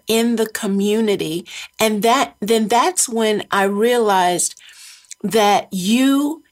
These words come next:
intentionally address not just community, but you're a family.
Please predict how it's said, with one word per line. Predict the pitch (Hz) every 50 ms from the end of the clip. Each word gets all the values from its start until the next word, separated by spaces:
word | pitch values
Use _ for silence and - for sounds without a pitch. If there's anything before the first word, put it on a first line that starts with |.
| _ _
intentionally | - 214 208 202 - - - - 285 285 285 - - 240 196 190 180 180 185 175 175 165 165 165 - _ _ _ _ _ _ _ _ _ _
address | - 196 185 160 175 190 196 208 220 240 262 233 240 262 - - - - - - _ _ _ _ _ _ _ _ _ _ -
not | 202 208 233 262 320 - - _
just | - 294 294 285 - - -
community, | - - 226 202 202 196 196 214 240 254 233 208 180 - - - - - - _ _ _ _ _ _ _ _
but | - 214 202 - 202
you're | 254 302 277 220
a |
family. | - - - - - - 196 190 190 196 185 180 175 - - - - - - 226